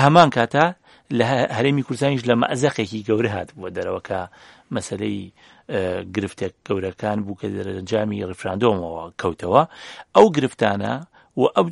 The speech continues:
ئەم دۆخە لە کوردستان و ئەو دۆخە لە عێراق وای کرد کە زەرورەتی پێکهاتن زیاد بێ. لە هەمان کاتە ئێمە مەمان بە بەلاش وەرنەگرتووە.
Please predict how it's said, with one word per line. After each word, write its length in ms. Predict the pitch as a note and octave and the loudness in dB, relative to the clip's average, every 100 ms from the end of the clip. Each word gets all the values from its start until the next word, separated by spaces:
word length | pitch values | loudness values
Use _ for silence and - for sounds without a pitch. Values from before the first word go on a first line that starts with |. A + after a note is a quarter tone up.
| G3+ | -2
ئەم 100 | F3+ | 2
دۆخە 240 | D3 C3 B2 | 4 4 4
لە 40 | A2+ | 0
کوردستان 380 | - G#2+ G2+ A#2+ | -2 -8 -6 -4
و 80 | A#2+ | -2
ئەو 80 | G#3+ D#3+ | -2 -2
دۆخە 180 | C#3+ C#3 | -4 -2
لە 60 | B2 | -2
عێراق 220 | A#2+ C#3 - | 0 -2 2
وای 160 | C#3+ C#3+ | 0 0
کرد 140 | D3 - | -6 -2
کە 100 | B2+ B2 - - - | 0 -2 -10 -20 -12
زەرورەتی 520 | B2 A#2+ A2+ D3 D3+ - | -2 -2 -2 -6 -6 0
پێکهاتن 520 | A#2+ - G2+ - C3+ C#3+ | 0 0 -4 -2 -4 0
زیاد 240 | F3 F#2 F2+ | 2 0 -4
بێ. 120 | - _ _ _ - C3+ | -16 _ _ _ -8 -2
لە 60 | C#3 | 2
هەمان 220 | F#3 A#3+ - | 4 4 2
کاتە 240 | F#2+ - - | -6 -6 -6
ئێمە 200 | B2 B2 D3 | -4 -2 -2
مەمان 220 | D3 C#3 | 0 -2
بە 60 | C3 | 0
بەلاش 260 | C3 D#3 D#3 - - - - | 0 0 -2 -4 -14 -14 2
وەرنەگرتووە. 580 | D3+ E3+ B3+ C#3 - | 4 6 4 2 -4